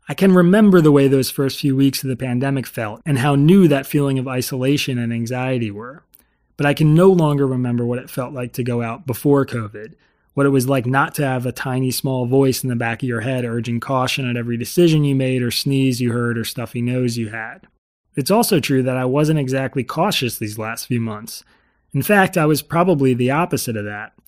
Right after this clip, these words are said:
Shoot, just look at the week I had before I tested positive. Movies, indoor brunch, indoor dinner, team sports, basketball game at Madison Square Garden, and five days of a shared office space.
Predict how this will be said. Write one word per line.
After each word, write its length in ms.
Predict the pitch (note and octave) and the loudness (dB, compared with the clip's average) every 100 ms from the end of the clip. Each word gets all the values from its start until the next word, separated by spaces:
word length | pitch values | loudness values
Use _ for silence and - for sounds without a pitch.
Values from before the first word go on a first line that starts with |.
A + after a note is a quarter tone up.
| _ _ | _ _
Shoot, 360 | - G#3 D#3 - | -4 2 2 2
just 260 | D3+ C#3+ C#3+ | -4 -2 -2
look 240 | D3 D#3+ | -2 -2
at 60 | D3 | 0
the 80 | |
week 260 | C3 D#3+ E3 | 4 4 2
I 140 | C3+ | -2
had 200 | B2 B2+ | -2 -2
before 300 | B2 - C3 | -4 -4 -4
I 80 | B2 | -4
tested 380 | - B2+ - A#2+ | -6 -8 -10 -6
positive. 640 | C#3+ C#3+ B2+ A2 G#2 _ - | -2 0 0 -4 -10 _ -2
Movies, 600 | C3 D3 C#3 C3+ C3+ B2 | 4 6 6 2 2 -2
indoor 400 | C3+ C3+ C3+ C3 | -2 2 2 2
brunch, 480 | C3+ C3 C3 C3+ - | 0 -2 -2 -4 -4
indoor 340 | B2+ C3 C3 | -2 0 0
dinner, 400 | B2+ B2+ C3 B2 | -2 -2 -2 -4
team 300 | B2 C3+ C3 | -4 -2 -2
sports, 480 | A#2+ - C3 B2+ - | -2 -2 -2 -2 -4
basketball 540 | - B2+ B2+ C3+ B2+ | -6 -6 -4 -4 -4
game 240 | B2 B2 B2+ | -2 -2 -4
at 80 | C3 | -6
Madison 400 | B2 B2 - A#2+ | -8 -8 -8 -8
Square 280 | - A#2+ | -6 -6
Garden, 340 | A#2 A#2+ B2 A#2+ | -4 -4 -4 -2
and 200 | A#2 - | -4 -6
five 320 | - B2 B2 | -4 -4 -2
days 280 | B2 B2 A#2+ | -4 -4 -4
of 100 | A#2+ | -4
a 40 | |
shared 320 | A#2 B2+ A#2+ A#2+ | -4 -4 -4 -4
office 320 | B2 B2+ A#2 | -4 -6 -10
space. 420 | - A2+ - - | -10 -14 -14 -18